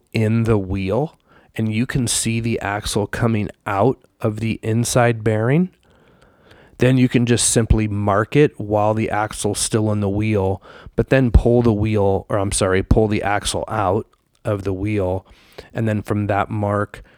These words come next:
to the underside of your three-quarter inch nut will be your bearing spacing. Bearing spacing really fast, right? Just for, I guess, you know, shits and giggles. Bearing spacing is the amount of distance from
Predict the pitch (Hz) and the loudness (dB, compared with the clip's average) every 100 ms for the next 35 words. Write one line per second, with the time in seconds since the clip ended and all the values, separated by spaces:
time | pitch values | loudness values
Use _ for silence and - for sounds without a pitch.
0 | _ _ - 110 107 104 104 101 98 - | _ _ -8 -2 -2 -2 -4 -6 -6 -10
1 | _ 113 107 101 104 - 98 95 101 101 | _ -2 -2 -2 -2 -2 -2 -2 -2 -4
2 | 104 107 - 104 - 117 107 107 110 107 | -4 -4 -4 -4 -2 -2 -2 -4 -4 -6
3 | 104 101 101 - - 107 101 104 101 104 | -4 0 0 -2 -2 -2 -2 -2 -2 -4
4 | 98 101 98 98 - - 98 - 104 151 | -2 -2 -2 -4 -4 -2 -2 -2 -2 -4
5 | - _ _ - - - 107 135 147 123 | -6 _ _ -20 -18 0 2 2 2 2
6 | 117 - 110 104 107 101 - 95 85 - | 2 0 0 0 0 0 -2 -2 -4 -6
7 | 90 95 - 110 - 104 98 98 _ _ | -4 -4 -4 -6 -2 0 0 -4 _ _
8 | _ _ _ - _ _ _ - 127 104 | _ _ _ -20 _ _ _ -20 -10 -6
9 | 101 98 - - - - 95 90 - _ | -2 -2 -2 -8 -10 -4 -2 -2 -6 _
10 | - 104 - 95 95 95 147 - - _ | -4 -2 -2 -2 -2 2 0 0 -10 _
11 | - - - 117 135 131 120 117 - 113 | -20 -12 0 4 4 2 2 2 2 0
12 | 107 104 107 104 104 107 98 107 - 110 | 0 0 0 0 0 -2 -2 -4 -2 -2
13 | 107 - 110 104 101 | -2 -2 0 0 -2